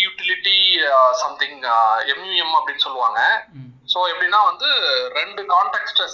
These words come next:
Speaker 1: சேர்த்தி, ஆ, சர்ச்ல கொண்டு வர மாதிரி plan பண்ணிருக்காங்க.
Speaker 2: ஓகே.
Speaker 1: So, அந்த மாதிரி இதுக்கெல்லாம் வந்து பண்ணும்போது, ரி-, ரிப்பீட்டடா பண்ணும்போது டெஸ்க்டாப்ல தான் பண்ணுவாங்க.
Speaker 2: ஓ, ஓகே.
Speaker 1: இது வந்து என்னோட சைட்ஸ்ல இருந்த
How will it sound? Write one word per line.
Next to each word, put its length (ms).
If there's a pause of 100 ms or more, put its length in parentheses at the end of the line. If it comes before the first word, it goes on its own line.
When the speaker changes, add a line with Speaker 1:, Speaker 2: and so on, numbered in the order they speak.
Speaker 1:
சேர்த்தி, 540
ஆ, 220 (120)
சர்ச்ல 340
கொண்டு 220
வர 80
மாதிரி 240
plan 260
பண்ணிருக்காங்க. 460 (500)
Speaker 2:
ஓகே. 420 (260)
Speaker 1:
So, 200
அந்த 220
மாதிரி 280
இதுக்கெல்லாம் 360
வந்து 160
பண்ணும்போது, 560
ரி-, 240
ரிப்பீட்டடா 400
பண்ணும்போது 320
டெஸ்க்டாப்ல 520
தான் 140
பண்ணுவாங்க. 340 (1300)
Speaker 2:
ஓ, 260 (280)
ஓகே. 360 (880)
Speaker 1:
இது 160
வந்து 180
என்னோட 440
சைட்ஸ்ல 400
இருந்த 280